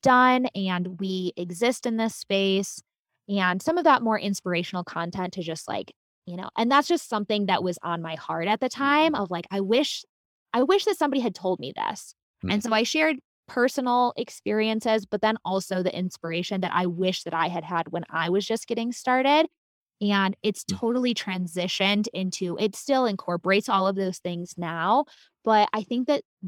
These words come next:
Speaker 1: that vulnerability was relatable at the
Speaker 2: Yeah.
Speaker 1: time.
Speaker 2: Which is so interesting, Olivia, 'cause, like, your story is th-, is that, you know, at, at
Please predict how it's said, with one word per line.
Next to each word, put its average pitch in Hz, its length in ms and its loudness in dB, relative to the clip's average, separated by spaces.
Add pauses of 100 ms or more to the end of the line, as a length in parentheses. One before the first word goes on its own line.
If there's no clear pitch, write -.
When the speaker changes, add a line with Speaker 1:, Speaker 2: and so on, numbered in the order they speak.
Speaker 1:
that 196 400 2 (160)
vulnerability 190 1120 0 (240)
was 190 320 -2 (300)
relatable 170 640 -4
at - 100 -8
the 180 60 -4 (120)
Speaker 2:
Yeah. - 0 - (100)
Speaker 1:
time. - 320 -6 (480)
Speaker 2:
Which 104 200 0
is 95 140 4
so - 440 2
interesting, 98 340 0
Olivia, 85 220 4
'cause, 92 160 2
like, 85 220 2
your 147 140 6
story 156 300 2
is 131 100 -2
th-, - 260 -4
is - 180 0
that, - 380 0
you 95 80 0
know, 107 140 4
at, 117 240 2
at 92 200 4